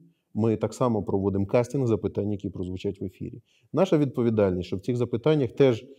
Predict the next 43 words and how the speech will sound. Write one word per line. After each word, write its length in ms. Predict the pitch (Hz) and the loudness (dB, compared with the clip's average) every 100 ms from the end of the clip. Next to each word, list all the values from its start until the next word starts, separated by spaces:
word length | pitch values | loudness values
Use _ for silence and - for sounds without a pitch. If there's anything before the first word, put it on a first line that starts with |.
| _ _ | _ _
був 200 | 110 104 | 2 4
баланс 400 | 92 104 135 139 | 6 6 4 0
позицій, 520 | - 92 92 90 95 | -4 0 0 -2 -6
скажімо, 460 | 95 98 90 95 98 | -8 -6 -4 -2 -2
не 100 | 98 | 0
було 240 | 104 127 | 2 4
якоїсь 340 | 120 110 107 - | 2 2 -2 -4
спеціальної 600 | 107 101 110 107 104 104 - _ _ | -8 0 0 2 -2 -4 -14 _ _
упередженості. 760 | 113 120 104 101 98 95 - | 2 4 6 4 2 -2 0
Якщо 220 | 98 - | 0 0
пройшли 320 | 95 98 - 104 | -2 -4 -2 -2
в 60 | |
ефір 260 | 95 110 90 | 0 -2 -4
там 140 | - | -6
одні, 360 | - 98 123 165 | -4 0 4 4
то 140 | 147 | 2
пройдуть 380 | 92 104 104 98 | 0 0 2 -2
в 40 | 101 | -6
ефір 280 | - 98 - _ _ _ _ | -2 -4 -4 _ _ _ _
і 160 | 107 - | -2 2
інші, 360 | 113 104 95 - | 2 2 -2 -6
умовно 460 | 104 95 90 90 | -4 -2 -2 -4
кажучи. 460 | 90 92 90 87 - _ _ _ | -6 -8 -8 -12 -14 _ _ _
Але 180 | 107 117 | 2 4
відверту 400 | 120 127 135 123 | 4 4 4 2
маячню 680 | 123 123 123 - 156 160 175 | 2 2 0 0 0 0 -2
ми 180 | 101 104 | -4 -4
не 200 | 104 101 | -4 -6
зобов'язані 680 | 101 101 98 113 117 101 92 | -4 -2 0 2 2 0 -2
випускати 520 | 92 - - 104 101 | -6 -10 -10 -10 -8
в 60 | 107 | -12
ефір. 260 | - 101 - _ _ _ | -12 -14 -14 _ _ _
Так 140 | 101 | -6
само 260 | - 147 139 | 0 2 4
ми 120 | 123 | 2
маємо 360 | 120 131 120 107 | 2 2 0 0
право, 380 | 123 135 123 | 2 4 4
це 100 | 113 | 0
наша 240 | 113 120 110 | 0 -2 -2
відповідальність 720 | 107 107 104 107 127 127 101 | -4 -4 0 2 2 2 2
за 80 | 104 | 2
ефективність 540 | 98 - 120 110 104 | 0 2 2 2 -2
використання 680 | 113 117 107 110 107 104 | -2 0 0 0 0 0